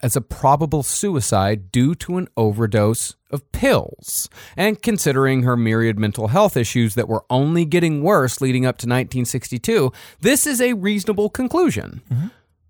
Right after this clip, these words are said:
Speaker 1: But according to conspiracy theorists, Monroe was murdered by the Kennedys to keep her from going public with her affair.
Speaker 2: I
Speaker 1: From
Speaker 2: mean, if you think about this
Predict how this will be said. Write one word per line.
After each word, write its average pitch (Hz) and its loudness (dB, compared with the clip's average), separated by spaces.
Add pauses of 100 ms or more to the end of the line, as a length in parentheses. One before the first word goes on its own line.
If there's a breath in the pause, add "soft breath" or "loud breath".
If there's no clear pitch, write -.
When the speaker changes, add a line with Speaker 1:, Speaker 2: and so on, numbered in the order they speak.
(120)
Speaker 1:
But 123 2
according 127 2
to - -6
conspiracy 120 -2
theorists, 87 -6 (180)
Monroe 110 2
was 107 -2
murdered 185 0
by 196 0
the 196 0
Kennedys 135 0 (260 soft breath)
to 160 0
keep - -4
her 190 2
from 196 -4
going 127 0
public 98 -4 (160)
with 104 0
her 85 -8
affair. 104 -2 (720 loud breath)
Speaker 2:
I - -20
Speaker 1:
From 190 2
Speaker 2:
mean, 220 0
if 190 -4
you 208 -4
think 294 -6
about 160 -2
this 135 -2